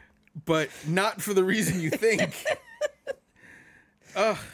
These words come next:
Speaker 2: How you think they just go, "Meh, meh, meh, meh, meh,"
Speaker 1: It's
Speaker 2: all the
Speaker 1: just
Speaker 2: time.
Speaker 1: the insipid, whiny singing voice.
Speaker 2: But that's not what she's doing.
Speaker 1: Uh, no,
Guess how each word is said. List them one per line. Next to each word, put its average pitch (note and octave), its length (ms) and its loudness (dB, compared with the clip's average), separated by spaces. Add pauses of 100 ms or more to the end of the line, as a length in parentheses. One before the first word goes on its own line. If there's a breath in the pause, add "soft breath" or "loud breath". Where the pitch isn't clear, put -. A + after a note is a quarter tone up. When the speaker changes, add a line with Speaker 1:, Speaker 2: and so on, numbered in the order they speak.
Speaker 2:
How E3+ 80 2
you F3 100 4
think F3 240 -2
they F#3 80 4
just D#3+ 160 -2
go, A3 140 -2
"Meh, C#5+ 360 -6
meh, G4+ 200 -6
meh, B4 180 -10 (100)
meh, G#4 220 -14
meh," F#4+ 200 -14
Speaker 1:
It's E4 80 -8
Speaker 2:
all - 60 -8
the - 60 -8
Speaker 1:
just F#3+ 100 -10
Speaker 2:
time. D3+ 200 -12 (400 soft breath)
Speaker 1:
the F#3 220 -4
insipid, G3 520 -4
whiny D#3+ 320 -2
singing B2+ 400 -6
voice. G#2+ 460 -12
Speaker 2:
But G3+ 100 -4
that's G#3 140 -4
not A#3+ 100 -4
what G#3 100 -4
she's F#3 140 -6
doing. A3 320 -4 (160)
Speaker 1:
Uh, F#3+ 40 -12 (220)
no, E3 600 -12